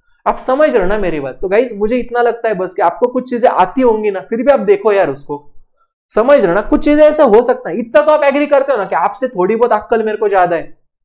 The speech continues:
मेरे को इतना accounts नहीं आता, आप कैसे बड़े लोग हो, right? तो आपको बहुत accounts आते हैं, right? लेकिन मेरे को थोड़ा बहुत तो accounts आता होगा, थोड़ा बहुत, इतु इतु सा तो भी, है ना? तो आपके लिए कर रहा हूं ना मैं, तो मेरे को क्या जरूरत है फिर,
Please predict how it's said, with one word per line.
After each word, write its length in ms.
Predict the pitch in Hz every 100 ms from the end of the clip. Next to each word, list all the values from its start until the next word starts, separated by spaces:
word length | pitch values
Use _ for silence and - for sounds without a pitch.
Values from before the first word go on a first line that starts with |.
| _ _ -
मेरे 80 | 175
को 100 | 247
इतना 320 | 208 233 262
accounts 360 | 262 277 269
नहीं 100 | 294
आता, 160 | 247 156
आप 260 | 151 - -
कैसे 200 | 247 269
बड़े 260 | 226 233 233
लोग 160 | 220
हो, 100 | 156
right? 240 | 131 190 -
तो 60 |
आपको 260 | 233 240 254
बहुत 220 | 214 247
accounts 340 | 226 220 196
आते 160 | 165 139
हैं, 60 | 131
right? 240 | 170 - - - _
लेकिन 180 | 190 254
मेरे 220 | 247 262
को 120 | 269
थोड़ा 380 | 294 202 190 240
बहुत 140 | 277 285
तो 120 | 285
accounts 300 | 277 285 277
आता 220 | 262 277
होगा, 200 | 254 208 202
थोड़ा 240 | 233 262
बहुत, 180 | 247 208
इतु 200 | 247 -
इतु 200 | 285 285
सा 140 | 269 247
तो 140 | 233
भी, 140 | 202 - - _ _ _ _ _
है 80 | 220
ना? 140 | 269 196
तो 360 | - 262 - -
आपके 420 | 226 240 - 311
लिए 200 | 320 320
कर 220 | - 233
रहा 100 | 196
हूं 100 | 170
ना 120 | 220
मैं, 140 | 226 214
तो 100 | 247
मेरे 180 | 269
को 100 | 302
क्या 140 | 311 311
जरूरत 340 | 294 277 262
है 100 | 226
फिर, 360 | 190 202 208 -